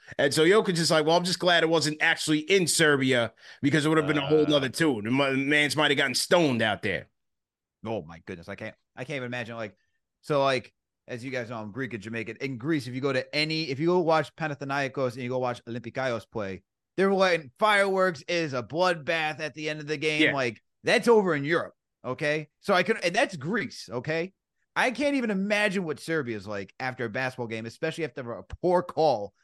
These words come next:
Speaker 2: Good God, man. Yo,
Speaker 1: Uh,
Speaker 2: for, for Jokic, though,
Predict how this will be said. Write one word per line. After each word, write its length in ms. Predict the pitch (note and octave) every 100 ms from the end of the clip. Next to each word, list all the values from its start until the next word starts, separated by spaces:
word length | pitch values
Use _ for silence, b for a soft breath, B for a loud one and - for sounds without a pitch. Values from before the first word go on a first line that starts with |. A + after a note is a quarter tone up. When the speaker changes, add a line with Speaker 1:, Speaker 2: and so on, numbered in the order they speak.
| _ _ _
Speaker 2:
Good 280 | D#3+ D#3 F#2+
God, 320 | A#2 A2+ F2+
man. 280 | F2+ F2 E2+ _ _ _ _ _ _
Yo, 160 | B2 C3
Speaker 1:
Uh, 160 | A#2+ A#2+ -
Speaker 2:
for, 220 | C3 B2
for 100 | C3+
Jokic, 420 | C3+ F3+ G3 A3
though, 280 | B3+ B3